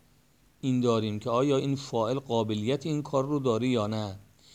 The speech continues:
شاید شک در مورد بفرمایید، آیا چیزی که ما فکر، آثار فکری هستند و آثار فرهنگی هستند، معنوی بفرمایید هستند، اصلاً این مورد قابلیت برای تعلق گرفتن حق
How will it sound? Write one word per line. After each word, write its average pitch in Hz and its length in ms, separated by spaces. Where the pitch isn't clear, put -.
شاید 151 340
شک 165 240
در 175 120
مورد 175 380
بفرمایید، 117 600
آیا 147 460
چیزی 117 480
که 123 200
ما 120 400
فکر، - 400
آثار 120 420
فکری 113 420
هستند 117 800
و - 60
آثار 117 760
فرهنگی 117 680
هستند، 113 540
معنوی 117 480
بفرمایید 123 460
هستند، 113 600
اصلاً 175 260
این 165 220
مورد 147 360
قابلیت 123 1040
برای 127 360
تعلق 117 540
گرفتن 117 380
حق 123 400